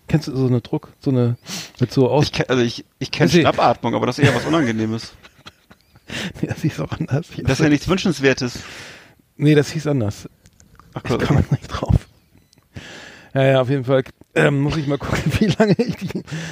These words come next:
Speaker 1: <clears throat> Einzelbetreuung noch kriege, aber, ähm,
Speaker 2: Cool.
Speaker 1: es gibt da sehr viele Positionen, ähm, die meisten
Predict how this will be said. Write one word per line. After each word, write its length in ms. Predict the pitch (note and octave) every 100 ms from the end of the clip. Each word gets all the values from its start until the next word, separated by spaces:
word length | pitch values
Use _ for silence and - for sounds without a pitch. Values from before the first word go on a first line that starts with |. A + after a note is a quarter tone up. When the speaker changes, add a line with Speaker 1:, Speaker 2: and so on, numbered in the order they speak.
| D3
Speaker 1:
<clears throat> 400 | G3 - - G#3+
Einzelbetreuung 640 | F#3+ E3+ C#3+ C3 - D3
noch 120 | B2+ A2+
kriege, 320 | - E3 C3
aber, 260 | B2 B2+ - _ _ D3+
ähm, 420 | C3+ B2 B2 A#2 _ _ _ - -
Speaker 2:
Cool. 80 | F#4
Speaker 1:
es 80 | C#4+
gibt 100 | B2
da 80 | C3
sehr 140 | C3+
viele 140 | - C3+
Positionen, 580 | B2 B2 - C3+ C#3
ähm, 220 | B2 A#2 A2+
die 100 | A2+
meisten 500 | B2 - A#2+ A2+